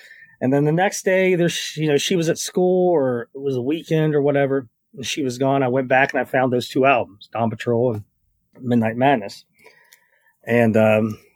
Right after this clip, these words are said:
I put 'em on and I'm like, "What?" You know, in my seven-year-old mind, "What the hell is this? This isn't what I see on M T V," 'cause I like to watch M T V, but it was Kaja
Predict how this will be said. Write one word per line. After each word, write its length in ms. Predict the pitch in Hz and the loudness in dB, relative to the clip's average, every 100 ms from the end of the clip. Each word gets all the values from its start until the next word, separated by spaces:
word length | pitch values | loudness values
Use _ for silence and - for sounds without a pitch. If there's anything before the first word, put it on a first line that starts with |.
| _ _ | _ _
I 80 | 113 | -6
put 220 | 104 135 | -2 0
'em 100 | 113 | 0
on 240 | 107 117 143 | 0 0 -2
and 100 | 117 | -2
I'm 80 | 113 | -4
like, 160 | 110 | -6
"What?" 320 | 156 170 202 | -8 -10 -10
You 140 | 151 117 | -8 -8
know, 240 | 107 - _ _ _ _ _ - | -8 -12 _ _ _ _ _ -4
in 80 | 113 | 0
my 200 | 107 110 | 0 -2
seven-year-old 760 | - 139 127 127 123 120 110 | 0 2 4 4 4 2 2
mind, 460 | 113 110 127 147 135 | 0 0 2 0 -2
"What 260 | 123 160 - | -4 -10 -12
the 280 | 127 117 110 | -10 -4 -2
hell 240 | 147 143 151 | 2 4 2
is 160 | 135 | 2
this? 480 | 208 240 - - - _ _ | 0 -2 -6 -20 -20 _ _
This 180 | 160 214 | -2 0
isn't 240 | 269 175 | 0 0
what 120 | 117 120 | 2 0
I 80 | |
see 220 | 110 - 123 | 0 0 0
on 160 | 120 | 0
M 100 | 110 | -2
T 140 | 113 113 | -4 -2
V," 140 | 170 | -2
'cause 100 | 165 | 0
I 60 | 131 | 0
like 240 | 175 269 | 2 0
to 60 | 135 | 0
watch 240 | 117 - | 0 0
M 120 | 120 | -2
T 160 | 123 127 | 0 0
V, 200 | 202 208 | 2 2
but 140 | 143 | 0
it 60 | 110 | -2
was 180 | 110 - | -6 -4
Kaja 400 | - 131 127 | 0 2 2